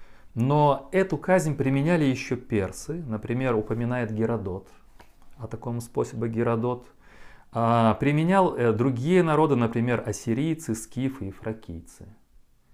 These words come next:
Александр Великий распял тысячи людей. Александр Македонский имеется в виду. Э, даже иудейские власти применяли распятие еще до римского периода.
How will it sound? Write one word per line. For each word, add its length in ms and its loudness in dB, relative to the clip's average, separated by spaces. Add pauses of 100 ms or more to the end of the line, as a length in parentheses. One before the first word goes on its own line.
(340)
Александр 500 0
Великий 460 0
распял 420 -2
тысячи 480 -8
людей. 520 -6 (960)
Александр 460 -8
Македонский 640 -8
имеется 540 -10
в 60 -8
виду. 380 -12 (680)
Э, 420 2
даже 480 4
иудейские 680 4
власти 600 -2 (480)
применяли 500 0
распятие 600 0
еще 240 -2
до 240 2
римского 500 -2
периода. 580 -8